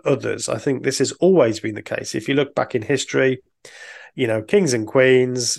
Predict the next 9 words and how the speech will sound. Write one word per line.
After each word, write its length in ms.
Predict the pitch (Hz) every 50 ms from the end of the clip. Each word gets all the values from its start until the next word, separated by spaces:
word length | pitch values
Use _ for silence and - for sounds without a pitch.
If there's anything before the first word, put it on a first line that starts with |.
| - -
warlords, 1000 | 135 131 151 185 185 180 160 139 131 127 123 120 123 117 113 - - - - - - -
um, 460 | 123 123 120 120 117 120 117 113 -
chiefs, 560 | - - - 190 175 170 160 - - - -
and, 380 | 131 120 120 120 117 117 113 - - 127
you 160 | 151 185 180
know, 80 | 156
you've 160 | 147 156 160 151
always 480 | 170 202 202 190 190 190 175 160 165
got, 420 | - - 165 135 113 110 117 -